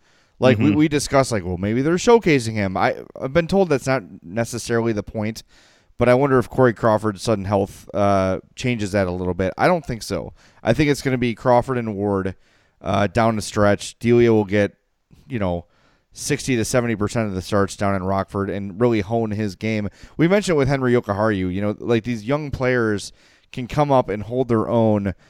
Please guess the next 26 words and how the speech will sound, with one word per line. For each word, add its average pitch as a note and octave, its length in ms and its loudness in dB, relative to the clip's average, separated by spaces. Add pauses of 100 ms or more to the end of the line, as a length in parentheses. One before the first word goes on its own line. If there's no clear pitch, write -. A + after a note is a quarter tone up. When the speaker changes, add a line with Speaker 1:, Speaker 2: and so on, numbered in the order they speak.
(220)
Speaker 1:
but C3 100 4
really D3+ 300 6
under C3+ 220 -2
the A2 120 -4
surface, A2+ 480 -2
they're G#2+ 160 -4
just, - 360 -4
they're A2+ 120 -2
struggling A2 480 -4
wildly. F#2 560 -2 (420)
And A2 120 -2
that B2+ 100 2
was B2 140 0
sort B2+ 180 2
of A#2 100 6
what G#2+ 200 2
they A2 120 0
said A2 200 -2
about G2+ 180 2
Jokiharju A2+ 520 0
was, G#2 260 0
yeah, E3+ 160 0
he, D#3 180 -6
he's C3+ 220 -8
been C#3+ 240 -2
fine, D3 640 -2